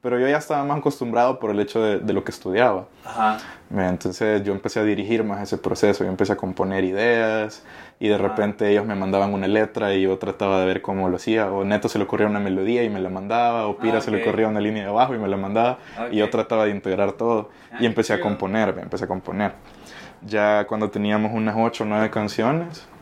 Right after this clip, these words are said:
Speaker 1: Vela nos dijo que nos quería llevar a escuchar a la escena,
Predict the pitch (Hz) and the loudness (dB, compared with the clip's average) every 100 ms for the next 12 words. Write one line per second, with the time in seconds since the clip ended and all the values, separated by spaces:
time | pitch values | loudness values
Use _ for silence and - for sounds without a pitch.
0 | - - - - - - 104 104 101 98 | -20 -20 -20 -20 -20 -10 0 2 2 0
1 | 95 104 101 98 98 - 95 95 95 95 | -2 -2 -2 -2 -2 -2 -2 2 2 2
2 | 95 92 92 104 - 95 95 90 - 104 | 0 -2 -2 -6 -2 2 2 2 0 -2
3 | 98 95 | -2 -4